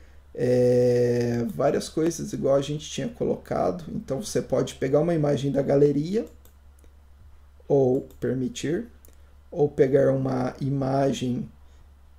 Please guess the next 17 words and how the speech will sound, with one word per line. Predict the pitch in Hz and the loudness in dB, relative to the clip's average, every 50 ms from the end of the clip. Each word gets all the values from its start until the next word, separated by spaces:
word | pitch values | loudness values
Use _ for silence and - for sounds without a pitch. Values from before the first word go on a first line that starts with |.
| - - | -6 -2
é, | 139 123 123 123 123 123 123 123 123 123 123 123 123 123 123 120 120 117 117 120 123 123 120 117 117 113 117 117 117 120 127 143 - - - - - - - - - - - - - - - - - - - - - - - - - - - - - - - - - - - - - - - - - - _ - - - - - - - | 2 4 4 4 6 6 6 6 4 4 4 4 2 2 2 2 2 0 0 -2 -2 -4 -4 -4 -4 -4 -6 -6 -8 -8 -10 -14 -18 -20 -20 -20 -20 -20 -20 -20 -20 -20 -20 -20 -20 -20 -20 -20 -20 -20 -20 -20 -20 -20 -20 -20 -20 -20 -20 -20 -20 -20 -20 -20 -20 -20 -20 -20 -20 -20 -20 -20 -20 -20 _ -20 -20 -20 -20 -20 -20 -16
de | - 123 123 127 | -8 -4 -2 -2
outro | 123 120 - 143 | -2 -2 -4 -6
lugar. | 151 147 147 151 160 | -4 -2 0 0 2
Eu | - 190 | 2 0
vou | 143 147 165 | 0 -2 -6
colocar | - - - - 151 - - - 127 | -4 -4 -2 -2 -2 -2 -2 -4 -6
aqui | - - - - - - | -6 -6 -8 -8 -6 -4
essa | - 135 - - 160 | -4 -6 -6 -8 -8
imagem | 139 135 131 131 131 143 - - 120 | -6 -6 -6 -6 -6 -6 -6 -8 -10
que | 104 - | -12 -10
foi | - - - | -10 -10 -10
feita | - - - - - - - | -10 -10 -10 -12 -10 -10 -10
na | - - | -8 -6
minha | 139 135 127 123 | -6 -6 -6 -6
aula | 123 127 131 131 - - - - | -6 -6 -6 -4 -4 -6 -6 -8
de | - - 127 120 120 - 131 | -8 -8 -8 -8 -8 -8 -12